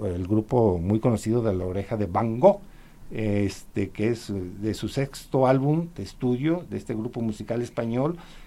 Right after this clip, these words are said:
que salió a la venta el trece de septiembre de dos mil once bajo el sello discográfico de Sony Music. Bueno, eh, ahí está la, la, la, el tema musical.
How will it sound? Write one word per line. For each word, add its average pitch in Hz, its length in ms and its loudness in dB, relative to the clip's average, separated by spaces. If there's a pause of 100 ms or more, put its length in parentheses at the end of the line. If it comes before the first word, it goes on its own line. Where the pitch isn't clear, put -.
(160)
que 113 100 -2
salió 120 200 2
a 151 40 6
la 156 80 2
venta 156 220 2
el 151 100 0
trece 151 280 -2
de 143 100 0
septiembre 160 480 2
de 135 120 2
dos 104 280 0
mil 170 340 6
once 185 340 4
bajo 127 240 0
el 107 100 -2
sello 147 260 -2
discográfico 120 720 -4
de 104 100 -2
Sony 120 380 -2
Music. 107 420 -2 (160)
Bueno, 143 220 2 (520)
eh, 113 320 4
ahí 170 100 6
está 180 280 6
la, 127 320 8 (200)
la, 104 600 4
la, 92 800 0 (420)
el 107 160 -4
tema 143 180 6
musical. 196 480 12